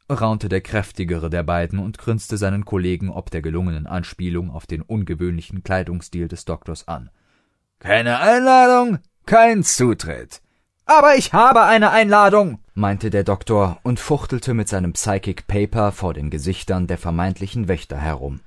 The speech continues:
„Den Trick kennen wir schon“, winkte der Zweite ab. „Der Nächste bitte.“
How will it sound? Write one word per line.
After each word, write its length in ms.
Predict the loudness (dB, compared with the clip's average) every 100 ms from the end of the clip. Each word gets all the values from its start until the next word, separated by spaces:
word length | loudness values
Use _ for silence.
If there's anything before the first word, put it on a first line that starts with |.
| _ 2
„Den 220 | 2 4
Trick 280 | 4 4 4
kennen 320 | 2 2 4
wir 140 | 4
schon“, 540 | 6 6 6 4 -2 -12 _ _
winkte 340 | -8 -6 -6 -8
der 140 | -6
Zweite 280 | -6 -6 -6
ab. 200 | -10 -14 _ _ _ -10
„Der 100 | 2
Nächste 400 | 4 4 6 6
bitte.“ 420 | 6 8 6